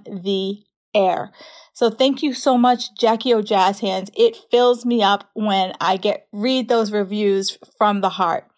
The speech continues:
Enjoy the podcast. Magic Makers, today is a topic that so many of you can identify with. And, you know,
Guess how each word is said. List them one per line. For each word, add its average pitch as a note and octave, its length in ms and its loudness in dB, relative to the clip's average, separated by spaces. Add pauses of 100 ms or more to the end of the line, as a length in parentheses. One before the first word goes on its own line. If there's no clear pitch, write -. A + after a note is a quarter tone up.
(300)
Enjoy A3+ 420 4
the G3+ 100 -2
podcast. - 800 -6 (840)
Magic A#3 360 6
Makers, G#3 420 6 (140)
today F4+ 180 4
is B4 200 8
a A4 140 4
topic A#3+ 420 4
that F#3+ 440 2
so F4+ 600 4
many A#3 360 6
of G3 140 0
you F#3+ 500 0
can F#3+ 520 2
identify F3 580 0
with. - 280 -2
And, F#3 320 2 (380)
you A3+ 100 8
know, F#3+ 320 6